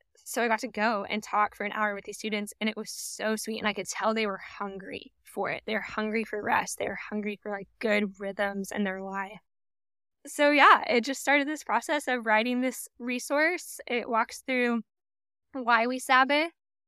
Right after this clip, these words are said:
and then walks people through Scazzero's four-part framework for Sabbath and helps, like, there's a worksheet to go with each of those things. So it's been a really sweet project. It's been honestly just so fun. And in my mind, I'm like, "Man,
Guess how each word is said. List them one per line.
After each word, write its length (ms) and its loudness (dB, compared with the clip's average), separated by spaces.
and 160 0
then 160 0
walks 220 0
people 260 -6
through 320 -6
Scazzero's 640 -4
four-part 560 -12
framework 500 -8
for 120 -6
Sabbath 460 2
and 120 -4
helps, 320 -8
like, 160 -2
there's 160 0
a 60 0
worksheet 640 -6
to 120 -2
go 200 -2
with 180 -8
each 240 -12
of 100 -8
those 220 -12
things. 560 -4
So 320 2
it's 160 2
been 120 0
a 80 2
really 200 2
sweet 260 -6
project. 560 0
It's 180 -2
been 240 0
honestly 340 0
just 180 -6
so 120 -4
fun. 300 0
And 240 2
in 120 6
my 160 8
mind, 220 6
I'm 80 2
like, 240 -6
"Man, 300 4